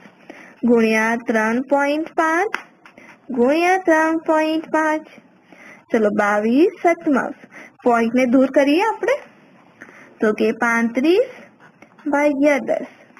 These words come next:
ગુણ્યા પાંત્રીસ ભાગ્યા દસ. સાત પંચા પાંત્રીસ. ચલો, હવે આપણે ગુણાકાર કરીએ. બાવીસ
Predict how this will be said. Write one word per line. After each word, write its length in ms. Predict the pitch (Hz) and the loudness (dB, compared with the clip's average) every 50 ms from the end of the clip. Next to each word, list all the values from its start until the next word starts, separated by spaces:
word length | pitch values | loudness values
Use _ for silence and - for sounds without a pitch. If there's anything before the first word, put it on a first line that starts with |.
| - _ _ _ - - _ _ _ _ _ - - - - - - - _ _ _ - - 202 220 | -20 _ _ _ -20 -20 _ _ _ _ _ -20 -20 -20 -20 -20 -20 -20 _ _ _ -8 -2 0 2
ગુણ્યા 560 | 226 226 226 226 233 226 220 214 208 226 247 - | 2 2 4 4 4 4 2 0 -2 -4 -4 -4
પાંત્રીસ 760 | 233 214 220 226 226 226 233 233 262 285 339 440 554 571 - - - - - - _ _ _ _ _ _ - 381 | -4 -4 -2 -4 -4 -4 -2 -2 0 0 2 0 -2 -4 -6 -18 -20 -20 -20 -20 _ _ _ _ _ _ -4 -2
ભાગ્યા 540 | 339 339 339 349 330 349 339 349 339 330 320 | -2 0 0 -2 -2 0 0 0 0 0 0
દસ. 260 | 339 330 339 339 339 339 - - - _ _ _ _ _ _ _ _ _ _ - _ _ _ _ _ _ _ _ - - - - - - _ _ - - | 0 2 2 0 -2 -4 -8 -20 -20 _ _ _ _ _ _ _ _ _ _ -20 _ _ _ _ _ _ _ _ -20 -20 -20 -20 -20 -20 _ _ -12 -4
સાત 260 | - 247 220 220 226 233 - - | -4 -2 -2 -2 -4 -6 -4 -2
પંચા 600 | 269 262 262 262 - - 262 262 269 277 302 359 480 523 - - - _ _ _ _ - _ _ | 0 0 2 0 2 2 0 0 0 -2 -2 -4 -4 -6 -12 -18 -20 _ _ _ _ -20 _ _
પાંત્રીસ. 600 | 262 233 233 233 233 233 - - 339 494 605 571 - - - - _ _ _ _ _ - - - - - - _ _ _ - | -6 -4 -4 -4 -4 -6 -4 0 0 0 0 0 -6 -16 -20 -20 _ _ _ _ _ -20 -20 -20 -20 -20 -20 _ _ _ -2
ચલો, 180 | 254 233 226 233 233 | 0 2 2 2 2
હવે 180 | 220 226 233 | 2 2 0
આપણે 260 | 233 226 226 226 240 | 0 0 0 0 0
ગુણાકાર 480 | 247 240 247 240 247 254 254 285 285 294 | 2 2 0 0 0 -2 -2 -2 -2 0
કરીએ. 320 | 294 320 311 311 330 392 523 571 - - - _ _ _ - - - - _ _ - | 0 0 0 2 2 0 -2 -4 -6 -16 -20 _ _ _ -20 -20 -20 -20 _ _ -2
બાવીસ 720 | 208 226 220 220 220 214 220 240 254 294 359 494 554 - | -2 0 0 0 -2 -2 0 2 4 4 4 4 2 0